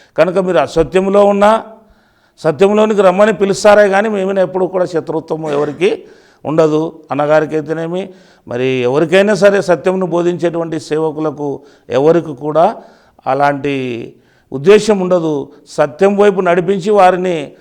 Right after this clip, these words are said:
సుఖంగా దేవుని యొక్క రెక్కల చాటున కాచి కాపాడాలన్నటువంటిదే వారి యొక్క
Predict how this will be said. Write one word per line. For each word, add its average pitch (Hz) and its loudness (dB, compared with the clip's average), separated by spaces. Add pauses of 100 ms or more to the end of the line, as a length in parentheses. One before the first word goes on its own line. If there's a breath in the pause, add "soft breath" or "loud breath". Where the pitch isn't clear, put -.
(220 soft breath)
సుఖంగా 190 2
దేవుని 180 0
యొక్క 185 0
రెక్కల 170 0
చాటున 170 0
కాచి 147 -2
కాపాడాలన్నటువంటిదే 147 -2 (360 soft breath)
వారి 139 2
యొక్క 131 -2